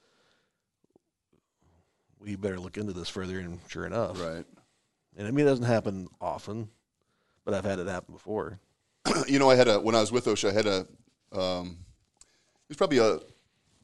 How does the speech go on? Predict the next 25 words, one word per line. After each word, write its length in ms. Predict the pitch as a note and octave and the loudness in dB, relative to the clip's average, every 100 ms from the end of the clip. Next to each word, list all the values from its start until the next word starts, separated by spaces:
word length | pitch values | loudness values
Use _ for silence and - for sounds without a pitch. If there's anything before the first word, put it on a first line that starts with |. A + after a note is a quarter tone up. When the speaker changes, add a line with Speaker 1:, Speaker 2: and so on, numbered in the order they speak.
| _ _ - | _ _ 0
Speaker 2:
location 540 | A#2+ A#2 B2 A#2+ A#2 | 2 4 4 4 0
manager 480 | A2+ A2+ A2+ A2 A#2 | 2 2 0 0 2
at 120 | G#2 | 2
a 60 | F#2+ | 0
grain 260 | G2+ G#2 | -2 -2
elevator 400 | G2+ G2+ G2 F#2+ F#2 | 0 -2 -2 -4 -2
call 200 | G#2+ G2 | 0 0
me 120 | F#2+ | -2
one 180 | F#2+ F#2+ | -6 -6
time, 300 | F#2+ F#2+ F#2+ | -4 -4 -4
and 80 | |
he 40 | F2+ | -6
said, 240 | - F#2+ | -6 -4
"You 80 | A#2+ | 0
know, 160 | D#3+ D3+ | 0 2
Doug," 360 | D3+ D3+ D3 - _ _ _ | 0 0 -4 -10 _ _ _
and 100 | G2+ | 2
I 40 | G2+ | 2
don't 160 | G2 | 4
mean 120 | F#2+ F#2+ | -2 -4
to 80 | |
<laughs> 140 | G2+ - | -2 6
characterize 520 | E3+ - E3+ F#3+ - | 6 6 6 6 6
him 120 | G3+ | 6
by, 140 | E3 | 8